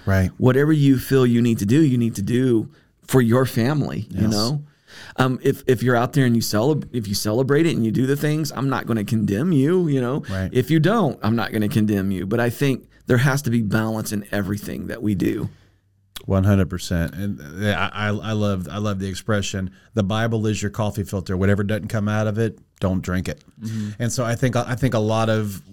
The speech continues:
Speaker 1: what I agree with, the, I agree with you guys completely. My first imagery of the devil is, of course, the cartoons where you have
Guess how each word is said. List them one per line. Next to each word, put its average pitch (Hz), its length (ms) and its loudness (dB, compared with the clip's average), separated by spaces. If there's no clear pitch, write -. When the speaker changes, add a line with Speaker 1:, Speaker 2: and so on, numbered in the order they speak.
Speaker 1:
what 110 320 -4
I 113 120 -2
agree 110 240 -2
with, 101 280 -4
the, - 60 -14
I 113 100 -2
agree 110 160 2
with 107 100 4
you 107 60 2
guys 101 180 2
completely. 104 420 -4
My 107 160 -4
first 101 320 -4
imagery 98 320 -4
of 92 80 -4
the 95 60 -8
devil 98 400 -4
is, 95 160 -8
of 95 100 -6
course, 98 240 -2
the 104 120 -4
cartoons 95 600 -2
where 95 120 -2
you 95 120 0
have 95 220 0